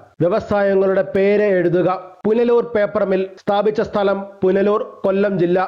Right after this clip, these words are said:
ഫാക്ട് സ്ഥാപിതമായ സ്ഥലമാണ് ആലുവ, എറണാകുളം ജില്ലയിലാണ് ആലുവ. കുണ്ടറ സെറാമിക്സ് സ്ഥലം കുണ്ടറ, കൊല്ലം ജില്ല. റബ്ബർ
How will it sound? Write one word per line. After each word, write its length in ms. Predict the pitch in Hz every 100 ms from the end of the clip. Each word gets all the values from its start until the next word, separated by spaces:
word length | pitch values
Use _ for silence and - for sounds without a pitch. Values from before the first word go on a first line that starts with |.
| - - _ -
ഫാക്ട് 540 | 220 220 240 - 240 226 208 -
സ്ഥാപിതമായ 640 | - 196 208 214 226 214 214 208
സ്ഥലമാണ് 520 | 202 190 190 185 185 - - 160
ആലുവ, 280 | 185 185 180 175 175 - - _ 180
എറണാകുളം 460 | 185 208 214 214 208
ജില്ലയിലാണ് 540 | 190 202 185 165 170 226 226 - - 165
ആലുവ. 260 | 185 185 180 185 - - - _ -
കുണ്ടറ 380 | 220 226 226 220 220
സെറാമിക്സ് 500 | 202 190 196 190 - -
സ്ഥലം 420 | - 202 208 202 - - 180
കുണ്ടറ, 340 | 185 190 175 185 214 - - _ 190
കൊല്ലം 340 | 190 196 196 170
ജില്ല. 180 | 180 180 185 - - _ _ _ - 170
റബ്ബർ 280 | 196 180